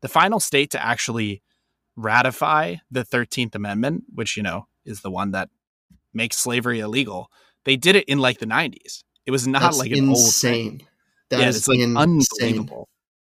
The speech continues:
Speaker 1: But yeah, this stuff is not, it's not gone, unfortunately. I wish it were.
Speaker 2: Yeah.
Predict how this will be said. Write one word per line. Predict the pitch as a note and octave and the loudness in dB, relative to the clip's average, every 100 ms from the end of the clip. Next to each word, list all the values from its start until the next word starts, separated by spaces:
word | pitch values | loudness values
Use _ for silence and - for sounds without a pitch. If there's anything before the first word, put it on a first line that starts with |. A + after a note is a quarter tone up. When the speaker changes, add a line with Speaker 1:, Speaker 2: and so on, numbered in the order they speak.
| _ _ _ _ _ _ | _ _ _ _ _ _
Speaker 1:
But | A2 | -4
yeah, | B2 A2+ | 0 -2
this | F2+ A2 | -4 -6
stuff | - D3 | 0 0
is | C3 A2+ | 0 -4
not, | A2+ B2 C3 _ _ _ _ _ | 0 0 0 _ _ _ _ _
it's | B2+ - | -6 4
not | D3+ D#3 | 4 4
gone, | D3+ D3+ - - | 2 2 -4 -16
unfortunately. | - A2+ A#2+ A#2 - - G#2 - | -12 -10 -8 -8 -8 -14 -18 -16
I | - | -8
wish | G#2+ A#2 | -4 -2
it | A2 | -2
were. | A2+ - - _ _ _ _ _ _ _ | -2 -2 -8 _ _ _ _ _ _ _
Speaker 2:
Yeah. | A2+ - | -8 -8